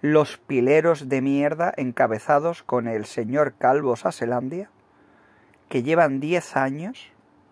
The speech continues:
cagándose en el Call of Duty, haciéndole un montonazo de vídeo y diciendo que debería desaparecer la compañía,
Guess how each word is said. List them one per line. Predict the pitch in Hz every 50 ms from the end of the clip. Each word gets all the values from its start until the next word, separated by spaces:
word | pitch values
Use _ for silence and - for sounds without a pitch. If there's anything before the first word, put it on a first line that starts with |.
| _ _ _ _ _ _ _ _ _ _ _ _ _ _ _ _
cagándose | - 147 160 139 135 151 170 175 175 156 131 123 - - 127 117 - -
en | 143 139 139
el | 131 120 120 -
Call | - 170 175 165 156 139 135
of | 123 117 120
Duty, | 143 151 165 - 190 180
haciéndole | 160 - - 156 147 156 165 160 151 139
un | 127
montonazo | 127 123 123 123 123 110 - 123 120 135 139 - 180
de | 170 160 143
vídeo | 139 143 151 165
y | 151
diciendo | 127 - 143 143 156 175 180
que | 170 151
debería | 139 135 131 139
desaparecer | 151 165 156 - 165 - 143 127 117 - 151 147
la | 151
compañía, | 147 156 147 135 120 127 120 117 135 151 170 180 -